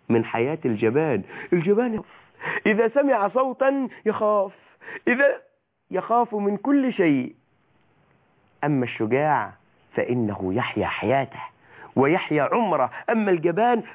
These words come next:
فإنه يشعر بالموت في كل لحظة من لحظاته. فحياة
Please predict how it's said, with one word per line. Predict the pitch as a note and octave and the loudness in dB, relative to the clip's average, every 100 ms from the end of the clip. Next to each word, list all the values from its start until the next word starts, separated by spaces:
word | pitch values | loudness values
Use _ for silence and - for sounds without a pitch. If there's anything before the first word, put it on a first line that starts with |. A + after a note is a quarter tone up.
| - | -4
فإنه | - F#3 F3 D#3 E3 | 0 0 0 2 4
يشعر | G3+ A3+ - C#3+ D#3 D#3 | 4 0 -6 0 2 2
بالموت | D3 D#3 E3 A3 A3 G3 | 2 2 4 2 0 -4
في | - F#3 | 0 -2
كل | - D#4+ D#4 C4 | 2 2 2 0
لحظة | G#3+ D#3+ D#3+ E3+ | 0 -4 -4 -2
من | E3+ D#3 D3+ | -2 0 0
لحظاته. | C3 - A2+ G#2+ G#2 - - - _ _ _ _ _ _ _ _ _ _ _ _ _ _ _ _ _ | -2 -2 -2 -2 -2 -8 -18 -20 _ _ _ _ _ _ _ _ _ _ _ _ _ _ _ _ _
فحياة | - A2+ D3 | -4 0 0